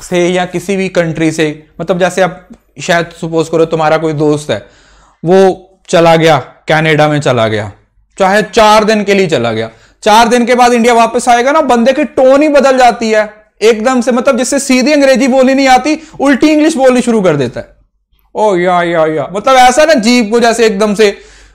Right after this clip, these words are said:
बल सा पड़ गया होता है। ये अक-, अक्सर आप लोगों ने देखा होगा,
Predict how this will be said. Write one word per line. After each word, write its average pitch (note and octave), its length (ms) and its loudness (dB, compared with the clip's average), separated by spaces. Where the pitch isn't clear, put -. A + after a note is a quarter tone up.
बल G3 240 2
सा G#3+ 140 4
पड़ F#3+ 240 2
गया F#3 160 2
होता C#3 220 2
है। C#3+ 100 -4
ये C4+ 260 0
अक-, A#3+ 260 -6
अक्सर - 300 0
आप D#4 140 4
लोगों C4+ 220 2
ने C#4+ 80 2
देखा G#3+ 340 2
होगा, A#2+ 260 0